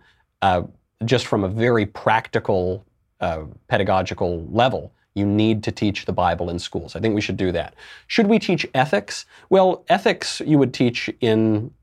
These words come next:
in a context of either religion, religious education, or philosophy.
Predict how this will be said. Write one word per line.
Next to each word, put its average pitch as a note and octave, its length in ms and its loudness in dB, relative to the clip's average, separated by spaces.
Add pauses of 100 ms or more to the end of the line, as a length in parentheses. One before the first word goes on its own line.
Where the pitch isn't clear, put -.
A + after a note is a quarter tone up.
(140)
in G#2 140 0
a F#2 140 0 (100)
context A2+ 640 0
of F#2 480 -4 (340)
either B2+ 340 4
religion, G#2+ 760 0 (220)
religious G#2+ 380 2
education, F#2 680 -2 (280)
or G2+ 280 2
philosophy. G#2 720 0